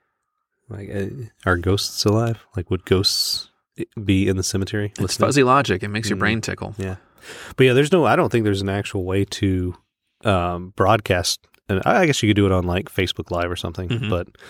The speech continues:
Speaker 1: from, from Apple Podcasts and Spotify and all the other major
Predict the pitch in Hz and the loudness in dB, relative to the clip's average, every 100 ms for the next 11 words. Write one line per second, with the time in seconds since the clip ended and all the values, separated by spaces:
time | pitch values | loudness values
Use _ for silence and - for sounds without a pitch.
0 | - - - - - _ _ - 139 127 | -20 -20 -20 -20 -20 _ _ 0 4 6
1 | 120 117 - - 131 120 120 107 104 - | 4 2 -4 0 4 4 4 2 2 4
2 | 104 98 104 95 - 120 101 95 90 90 | 2 4 4 2 0 0 2 2 0 -4
3 | - - - 101 - 92 90 92 - - | -6 -4 2 2 2 2 2 0 -4 -2
4 | 92 92 92 87 87 87 90 90 90 | 0 2 2 2 0 0 0 0 -2